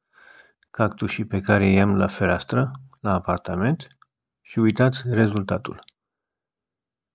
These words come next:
În jurul tăieturii au apărut doi noi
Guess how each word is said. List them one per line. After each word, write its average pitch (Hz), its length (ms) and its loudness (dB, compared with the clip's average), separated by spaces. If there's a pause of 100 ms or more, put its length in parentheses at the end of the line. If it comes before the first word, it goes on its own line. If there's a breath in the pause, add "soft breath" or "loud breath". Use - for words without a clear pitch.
(920)
În 139 160 4
jurul 127 300 6
tăieturii 143 760 2 (380)
au 123 200 4
apărut 107 760 0 (320)
doi 110 640 4 (280)
noi 110 540 2